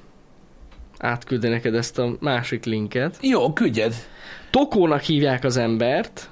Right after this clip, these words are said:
Speaker 1: amúgy.
Speaker 2: Ez sem meglepő, igen.
Speaker 1: És, na nézd csak, Pisti, azt mondja, hogy tudok itt Twitteren olyat csinálni? Share. Share.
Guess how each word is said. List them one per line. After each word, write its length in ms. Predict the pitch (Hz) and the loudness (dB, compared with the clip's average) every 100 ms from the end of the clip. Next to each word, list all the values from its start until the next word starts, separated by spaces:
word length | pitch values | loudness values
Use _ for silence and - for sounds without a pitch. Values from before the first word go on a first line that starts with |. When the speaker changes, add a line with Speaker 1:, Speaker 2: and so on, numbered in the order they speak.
| - | -6
Speaker 1:
amúgy. 200 | 127 117 | -2 2
Speaker 2:
Ez 180 | 175 170 | 2 4
sem 140 | 170 | 4
meglepő, 440 | 147 135 135 170 151 | 4 2 4 4 4
igen. 300 | 220 220 185 - | 4 2 -4 -8
Speaker 1:
És, 640 | - 139 135 135 135 - - | 0 2 4 4 2 0 -2
na 200 | 127 117 | 0 2
nézd 280 | 120 139 147 | 2 0 0
csak, 220 | 208 - | 0 0
Pisti, 320 | - 117 - 110 | -4 -6 -2 -4
azt 200 | 127 123 | -2 -2
mondja, 220 | 120 113 | -2 0
hogy 220 | 151 160 | 0 0
tudok 320 | 226 214 208 | 2 0 2
itt 340 | 214 208 - - 190 - | -4 -4 -10 -10 -8 -2
Twitteren 500 | 196 196 190 190 185 | -2 0 2 2 2
olyat 360 | 180 180 185 | 2 0 -2
csinálni? 280 | - 180 165 | -4 0 0
Share. 500 | 160 - 92 90 180 | -2 -2 -2 -4 -8
Share. 380 | - - 120 98 | -6 -2 0 -2